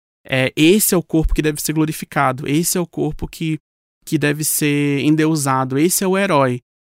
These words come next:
Isso é o começo do cinema, né? Então, por mais que, ah, o nazismo foi derrotado e tudo mais,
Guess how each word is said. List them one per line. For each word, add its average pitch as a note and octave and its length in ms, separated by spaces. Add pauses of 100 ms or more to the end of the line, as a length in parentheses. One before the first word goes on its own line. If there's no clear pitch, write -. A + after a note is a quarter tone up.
Isso G3 240
é A#3+ 40
o - 20
começo A3 300
do A3 80
cinema, F3 600
né? C#3+ 140
Então, E3 560 (760)
por F3 160
mais D#3 340
que, A3 420 (760)
ah, C#3+ 320
o C3+ 100
nazismo C#3 320
foi D#3 180
derrotado C#3 840
e C3 40
tudo C#3 220
mais, F3 580